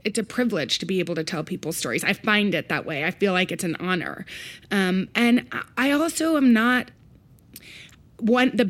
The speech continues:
the, the best gift that our parents gave us that was that we didn't need to live up to some sort of perfection.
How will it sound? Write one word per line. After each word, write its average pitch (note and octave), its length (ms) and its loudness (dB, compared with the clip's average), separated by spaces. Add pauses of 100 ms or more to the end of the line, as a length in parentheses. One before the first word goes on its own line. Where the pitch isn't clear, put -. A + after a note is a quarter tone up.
the, A3+ 180 4
the F#3+ 220 0
best A3+ 420 0
gift D#3 300 2
that F3 140 0
our D#3+ 100 0
parents F3 320 -2
gave E3+ 220 0
us F3+ 140 -2
that F3+ 360 -4
was G#3+ 200 0
that A3+ 140 0
we G#3 120 0
didn't A3 340 2
need G3+ 140 2
to F#3+ 100 0
live F3+ 160 2
up E3 160 -2
to F#3+ 80 -4
some F3+ 180 -2
sort D#3+ 200 -2
of D#3 100 -6
perfection. - 640 -8